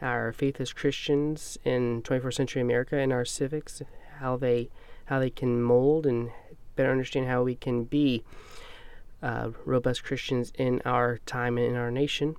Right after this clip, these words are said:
Uh, perhaps you're familiar with the Jonah three nine Patriot newsletter. If you are, thank you so much for, for having read any or th-, all of the, uh, editions.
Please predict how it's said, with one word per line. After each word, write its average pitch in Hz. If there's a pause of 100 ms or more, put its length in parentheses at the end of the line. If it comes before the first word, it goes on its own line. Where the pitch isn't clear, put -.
(1400)
Uh, 131
perhaps 175
you're 180
familiar 151
with 151
the 123
Jonah 135
three 135
nine 131
Patriot 123
newsletter. 135 (380)
If -
you 127
are, 131 (400)
thank 123
you 127
so 131
much 123
for, 120 (440)
for 123
having 120
read 127 (420)
any 127
or 127
th-, - (200)
all 131
of 123
the, 117
uh, 110 (680)
editions. 143